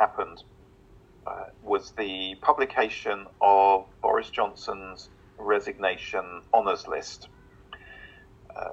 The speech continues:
it's a tradition that when a Prime Minister retires, uh, as Boris Johnson did in, uh, August last year, uh, he is allowed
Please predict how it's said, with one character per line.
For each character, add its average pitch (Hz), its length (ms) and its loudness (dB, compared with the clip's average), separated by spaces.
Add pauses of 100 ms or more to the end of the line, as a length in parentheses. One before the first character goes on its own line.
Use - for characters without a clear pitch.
(160)
it's - 160 -8
a 110 60 2
tradition 113 760 0
that 95 160 2 (160)
when 117 140 4
a 113 100 4
Prime 107 340 4
Minister 101 360 -8
retires, 92 1000 4 (460)
uh, 90 340 4
as - 260 -6 (280)
Boris 92 300 2
Johnson - 540 -6
did 98 260 0 (200)
in, 85 540 -6 (200)
uh, 76 420 -6 (360)
August - 560 0 (300)
last 85 400 4
year, 80 300 0 (880)
uh, 110 100 -8 (100)
he 113 280 -4
is 110 180 2
allowed 113 600 6